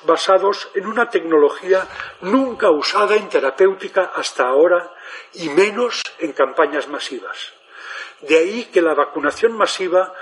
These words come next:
supuso un experimento global, y esto me parece esencial para entender lo que quiero decirles a partir de ahora,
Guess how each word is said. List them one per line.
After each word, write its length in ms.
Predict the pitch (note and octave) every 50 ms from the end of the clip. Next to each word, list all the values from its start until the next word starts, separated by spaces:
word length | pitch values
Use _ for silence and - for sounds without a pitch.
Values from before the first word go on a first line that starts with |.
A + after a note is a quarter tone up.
| - - -
supuso 800 | - - - - - - G#3+ A#3+ G3+ - - A#3 A#3 A3+ G#3 - -
un 200 | A#3 A3+ G#3+ A#3+
experimento 920 | A#3+ - - - - - D#3 D3 D#3 D#3+ F#3+ G#3 G#3 G3+ - - G3+ F#3
global, 560 | D#3 D3+ D3 C#3+ C#3+ F3 E3 D3+ B2 A2+ - - C#3
y 60 | D3+
esto 200 | F3 - - -
me 120 | F3 E3+ E3
parece 360 | - D#3+ D#3+ E3+ - - E3
esencial 600 | D3+ - - D3+ C#3+ C#3 - - A#3+ A#3 G#3 F3
para 160 | - - C3 C3+
entender 380 | C3+ - D3 C#3 D3 F3+ F#3
lo 160 | E3+ D#3 C#3+
que 100 | - -
quiero 220 | - - F#3+ F#3 F3+
decirles 560 | E3 D3+ - - F3 C#3+ C#3 C3+ - - - - - - - -
a 100 | - - -
partir 320 | - D3+ - - - A3+ G#3
de 100 | F3 D#3+
ahora, 360 | C#3+ D3 D3+ D3 D3+ D#3 -